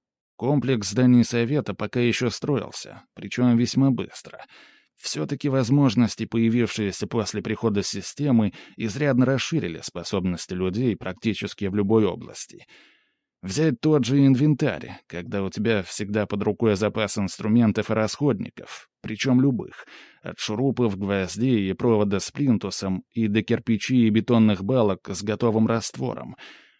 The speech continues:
весом при четвертом уровне инвентаря от трех и более пудов, наличие которого, к тому же, никак тебе не мешает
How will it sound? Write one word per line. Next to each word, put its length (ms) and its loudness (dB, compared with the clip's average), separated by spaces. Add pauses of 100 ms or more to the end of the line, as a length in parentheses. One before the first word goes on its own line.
(140)
весом 540 0
при 140 -2
четвертом 640 2
уровне 420 0
инвентаря 720 0
от 100 -6
трех 360 0
и 60 -4
более 420 2
пудов, 580 -4 (120)
наличие 560 0
которого, 500 0
к 80 -14
тому 340 0
же, 180 -2 (240)
никак 400 0
тебе 220 2
не 100 8
мешает 520 2